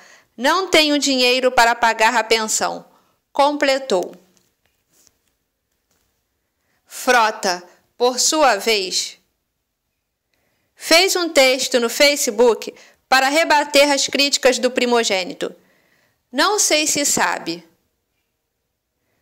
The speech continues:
Você também foi beneficiado e comeu.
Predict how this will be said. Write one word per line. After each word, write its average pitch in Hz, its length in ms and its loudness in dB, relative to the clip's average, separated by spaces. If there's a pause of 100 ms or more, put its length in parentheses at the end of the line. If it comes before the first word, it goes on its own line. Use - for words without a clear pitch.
Você 285 460 0
também 302 480 2
foi 254 240 0
beneficiado 269 920 0
e - 20 -8
comeu. 196 600 -2